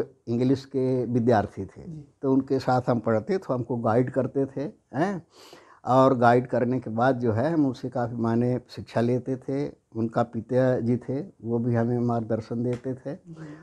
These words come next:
Speaker 1: और उसके बाद यहाँ घोघर में जो है, ए, लाला के पिताजी थे,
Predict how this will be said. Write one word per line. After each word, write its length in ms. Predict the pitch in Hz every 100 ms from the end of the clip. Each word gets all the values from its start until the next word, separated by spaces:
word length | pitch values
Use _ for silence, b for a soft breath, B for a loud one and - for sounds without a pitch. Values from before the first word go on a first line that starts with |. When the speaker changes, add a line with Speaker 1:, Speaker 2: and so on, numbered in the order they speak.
| -
Speaker 1:
और 180 | 127 139
उसके 220 | 135 -
बाद 260 | 127 131 123
यहाँ 360 | 127 120 127 123
घोघर 360 | 107 110 117
में 220 | 120 123 120
जो 120 | 117
है, 360 | 120 120 101 - - _ b b b b b b
ए, 380 | 107 110 107 113 - 104
लाला 300 | 110 117 120
के 140 | 113
पिताजी 420 | 104 107 123 120
थे, 280 | 120 123 120